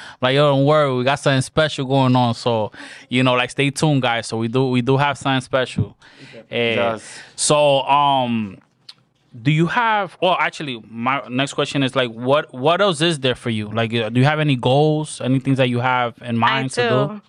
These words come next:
Speaker 3: I have a lot of goals, but one of
Speaker 1: Mm.
Speaker 3: my goals is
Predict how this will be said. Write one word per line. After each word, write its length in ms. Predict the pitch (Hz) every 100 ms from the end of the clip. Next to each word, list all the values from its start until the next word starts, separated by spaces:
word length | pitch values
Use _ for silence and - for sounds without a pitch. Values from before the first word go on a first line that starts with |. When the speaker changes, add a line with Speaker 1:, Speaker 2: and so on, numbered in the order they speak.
| _
Speaker 3:
I 100 | 208
have 260 | 220 233 220 -
a 80 | 214
lot 240 | 220 220 220
of 140 | 196
goals, 440 | 202 190 190 196
but 160 | - 214
one 160 | 214 226
of 80 |
Speaker 1:
Mm. 40 | 233
Speaker 3:
my 140 | 220
goals 440 | 208 202 196 202 -
is 400 | 185 190 190